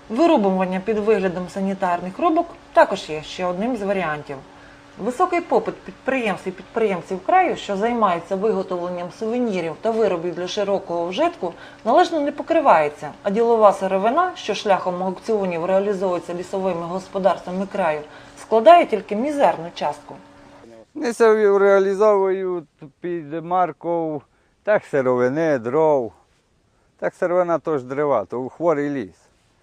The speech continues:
Speaker 2: Фактично на, через підприємця або через Держлісгосп, котрі йдуть законні.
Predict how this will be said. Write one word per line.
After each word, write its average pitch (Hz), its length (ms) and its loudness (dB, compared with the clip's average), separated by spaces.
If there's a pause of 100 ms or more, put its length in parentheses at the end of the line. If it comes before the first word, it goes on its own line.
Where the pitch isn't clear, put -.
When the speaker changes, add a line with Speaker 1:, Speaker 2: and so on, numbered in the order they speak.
(100)
Speaker 2:
Фактично 165 540 -6
на, 117 300 -10
через 123 300 -12 (100)
підприємця 127 760 -6
або 101 180 -8
через 110 340 -12
Держлісгосп, 120 720 -6
котрі 139 320 -10
йдуть 127 280 -10
законні. 117 460 -4